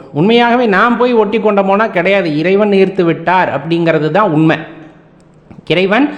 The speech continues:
ஈர்த்து ஆட்கொண்டு விட்டார் அப்படிங்கிறது உண்மை. தன்னுடன் அப்படியே ஈர்த்து வைத்து கொள்கின்றார். அது எந்த நிலை அப்படின்னு பார்த்தோம்னா, இறையாற்றலை உணர்ந்த நிலை அப்படின்னு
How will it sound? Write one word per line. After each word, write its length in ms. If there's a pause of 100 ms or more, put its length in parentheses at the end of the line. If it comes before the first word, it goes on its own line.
(340)
ஈர்த்து 500
ஆட்கொண்டு 580
விட்டார் 440
அப்படிங்கிறது 500
உண்மை. 200 (340)
தன்னுடன் 500 (460)
அப்படியே 360 (100)
ஈர்த்து 300
வைத்து 320
கொள்கின்றார். 600 (320)
அது 240
எந்த 280 (380)
நிலை 360
அப்படின்னு 300
பார்த்தோம்னா, 540 (520)
இறையாற்றலை 840 (220)
உணர்ந்த 480
நிலை 540
அப்படின்னு 380